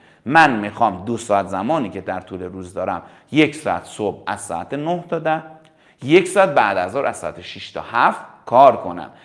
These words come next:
اگر این زمان رو بستید، دیگه این زمان فرا رسید، تمام تمرکزتون،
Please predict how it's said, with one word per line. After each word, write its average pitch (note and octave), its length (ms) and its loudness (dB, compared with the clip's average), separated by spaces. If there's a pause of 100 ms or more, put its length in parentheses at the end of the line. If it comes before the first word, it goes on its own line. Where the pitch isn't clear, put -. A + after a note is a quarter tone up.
(280)
اگر C4 440 10
این D3+ 200 0
زمان B2+ 580 2
رو G#2+ 140 -4
بستید، A#2 920 -2 (440)
دیگه G#3+ 300 4
این G3 280 2
زمان A#2 400 0
فرا G#2+ 360 0
رسید، G#2 560 -6 (120)
تمام A3 960 6
تمرکزتون، B2 1200 0